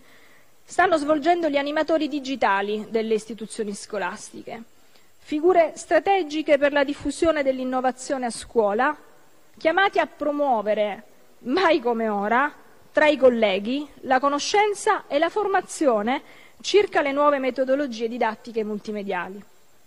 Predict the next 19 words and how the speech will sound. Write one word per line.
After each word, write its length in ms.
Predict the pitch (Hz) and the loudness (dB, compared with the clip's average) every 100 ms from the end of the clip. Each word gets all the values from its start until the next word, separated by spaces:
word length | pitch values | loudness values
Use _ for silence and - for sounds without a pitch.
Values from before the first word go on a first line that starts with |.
| _ _ _ - - - - - - - - - | _ _ _ -20 -20 -20 -20 -20 -20 -20 -20 -4
Abbiamo 400 | 262 269 381 381 | -2 2 2 4
inoltre 380 | 330 392 370 | 2 0 -2
garantito 760 | 277 277 277 262 349 277 202 226 | 0 2 0 -2 -4 -4 -4 -4
con 160 | 226 | -2
il 140 | 226 226 | -4 -2
decreto 880 | 220 233 262 269 247 233 214 185 - | -2 0 0 0 0 0 0 -4 -12
cosiddetto 500 | - 220 226 247 - | -16 -14 -4 -4 -4
Cura 220 | 233 233 247 | -4 0 0
Italia, 640 | 240 311 311 302 277 240 | 4 4 4 4 2 2
all'articolo 640 | 254 269 294 339 294 262 | 0 0 0 -2 0 0
centoventuno, 800 | 262 311 302 294 269 269 349 339 | 0 -4 -4 -6 -4 -4 -4 0
le 120 | 277 262 | 2 2
prime 300 | 349 339 294 | 0 -2 -4
misure 380 | 277 - 349 | -6 -2 0
per 120 | 277 269 | 0 0
favorire 480 | 294 277 302 330 | -2 0 0 2
la 140 | 277 277 | 2 2
continuità 1080 | - 349 339 - 339 330 330 - 302 208 - | -2 -6 -6 -10 -8 -6 -4 2 4 4 2
occupazionale 1300 | - 302 - 285 269 247 - - 226 208 226 262 320 | 0 0 -2 -4 -2 -2 -6 -6 -4 0 0 2 0